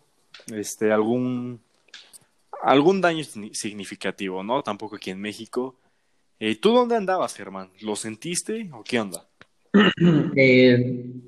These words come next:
Speaker 2: fíjate que yo no lo sentí. La gente va a decir que estoy loco y demás, pero no hay una explicación.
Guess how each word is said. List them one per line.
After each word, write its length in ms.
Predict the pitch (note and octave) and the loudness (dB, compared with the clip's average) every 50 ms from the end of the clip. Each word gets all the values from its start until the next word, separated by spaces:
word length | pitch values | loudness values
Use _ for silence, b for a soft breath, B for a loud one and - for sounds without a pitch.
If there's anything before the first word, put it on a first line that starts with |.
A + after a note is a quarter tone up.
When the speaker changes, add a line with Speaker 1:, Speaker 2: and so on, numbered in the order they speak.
| - _ _ _ | -20 _ _ _
Speaker 2:
fíjate 380 | - E3 D3+ F3 E3+ D#3 A#2+ - | 0 2 4 4 4 2 2 2
que 260 | B2 A#2 A2 G#2+ A2 | 2 2 2 4 4
yo 460 | B2 C#3 C#3+ D3 D#3 E3 E3+ - - B2+ | 6 8 8 10 8 8 6 4 2 0
no 160 | B2+ B2+ C3 | 0 0 2
lo 140 | C3 C3+ C3 | 2 2 0
sentí. 640 | A#2 G#2 G#2 G#2+ - - C#3 E3 G3 G3+ - - | 0 -2 -6 -6 -4 -2 0 0 0 -2 -6 -4
La 140 | - G#2+ G#2 | -2 -2 -2
gente 200 | - B2 B2 C3 | -2 -2 0 0
va 60 | C3+ | 0
a 40 | C3 | 2
decir 140 | C3 B2+ A#2+ | 0 -2 -4
que 80 | - - | -6 -10
estoy 180 | - A#2 A2+ A2+ | -6 -4 -2 0
loco 320 | A2+ A#2 A#2 - B2+ A#2 | 2 2 2 2 0 -2
y 80 | G#2+ F#2+ | -2 -2
demás, 340 | G2 G#2 G#2+ A2+ B2+ - - | -6 -8 -6 -6 -8 -6 -6
pero 180 | B2+ A2 A#2 C#3 | -4 -2 0 0
no 140 | F3+ G#3 A3 | 2 2 2
hay 100 | G#3+ G#3 | 2 2
una 80 | F#3+ F#3 | 0 -2
explicación. 720 | - - - D3 D#3+ E3 D#3+ - - G#3+ G3+ F3 D3 | -2 -2 -2 0 0 0 0 0 0 0 0 -2 -4